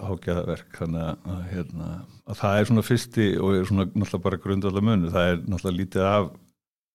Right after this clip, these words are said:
það er náttúrulega lítið af ljósmynda og listaverkabókum sem kemur út á Íslandi. Ég meina, það telur kannski einhverja, ég veit ekki, tuttugu, þrjátíu titla á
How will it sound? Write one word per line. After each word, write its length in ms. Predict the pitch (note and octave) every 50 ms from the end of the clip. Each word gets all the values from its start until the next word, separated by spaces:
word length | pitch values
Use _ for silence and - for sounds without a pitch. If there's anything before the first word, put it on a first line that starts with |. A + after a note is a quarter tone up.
| _ _ _ _ _ _ _ _ _ _ _ _ _ _ _ _ _ _ _ _ -
það 80 | G2+ F#2+
er 60 | F2
náttúrulega 260 | F2 F2+ F#2+ F2+ F#2+
lítið 300 | G#2 G#2 G2+ - G#2 G2+
af 180 | G2 G2 G2 G2
ljósmynda 440 | G2+ F#2+ - A2+ F#2+ F2 G2+ F#2+ F#2+
og 120 | F#2 G2+ G#2+
listaverkabókum 640 | G#2 - A2+ G#2 - - G#2 F#2 G#2 F#2+ G2 F#2+ F#2
sem 100 | F#2 - A#2
kemur 180 | G#2+ G#2 G#2 G2
út 120 | - F#2
á 20 | G#2
Íslandi. 400 | A2+ - - A2+ A2 A#2+ A2 F#2
Ég 100 | E2 E2+ F2
meina, 140 | F2 F2 E2+
það 120 | - - G2+
telur 220 | F#2 F2+ F#2+ F#2+ - -
kannski 240 | - - - - F2
einhverja, 280 | E2+ F#2 F2+ G2 F2+ - - - -
ég 120 | - -
veit 140 | - - F#2+
ekki, 160 | F2+ F#2+ F2 -
tuttugu, 300 | - F2 - - F2 E2 F#2
þrjátíu 280 | F#2+ F2 - F2+ E2+ -
titla 320 | G#2 F2+ - F#2+ F#2+
á 20 | F#2